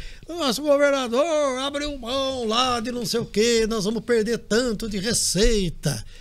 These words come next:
Ele não conta que vai ter uma compensação. Então tem uma questão política importante a ser decidida e negociada. Mas, de alguma forma, está havendo algum ente-,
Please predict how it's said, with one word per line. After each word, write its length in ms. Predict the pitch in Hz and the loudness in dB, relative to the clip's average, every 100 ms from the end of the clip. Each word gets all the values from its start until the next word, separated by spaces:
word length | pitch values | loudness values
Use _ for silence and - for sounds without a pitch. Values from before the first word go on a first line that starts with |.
| - - | -8 -4
Ele 140 | 196 | 0
não 120 | 208 | 0
conta 360 | - 226 247 175 | 0 -4 -2 0
que 80 | 185 | 2
vai 100 | 170 | 2
ter 140 | 180 | 2
uma 140 | 170 | 0
compensação. 720 | 147 165 147 151 - 139 - 131 | 2 0 0 0 -2 -2 -2 -4
Então 180 | 151 196 | -4 -4
tem 100 | 247 | -2
uma 120 | 226 | 0
questão 280 | 196 - 185 | 0 0 2
política 400 | 170 170 - 180 | 2 2 2 0
importante 640 | 175 170 - 180 156 - - - - - | 2 0 2 2 0 -6 -14 -20 -20 -8
a 120 | 175 | -2
ser 420 | 139 - 165 156 - - | 2 4 6 4 -2 0
decidida 720 | 143 156 - 160 120 160 170 | 4 4 4 0 0 2 2
e 60 | 190 | 2
negociada. 600 | 185 190 - 175 143 165 | 2 0 0 0 0 2
Mas, 800 | 196 175 202 277 - - - - - - - - - - | 4 4 2 2 2 2 0 -4 -14 -20 -20 -20 -20 -8
de 120 | 156 | 0
alguma 360 | 185 190 277 196 | 0 0 0 -2
forma, 720 | - - 190 285 285 170 143 | -2 -2 0 0 0 0 0
está 260 | 139 - 165 | -2 -2 -2
havendo 520 | 226 208 208 233 226 | 0 2 2 2 0
algum 380 | 233 196 202 214 | -2 0 -2 -2
ente-, 400 | 208 269 262 | -2 -4 -6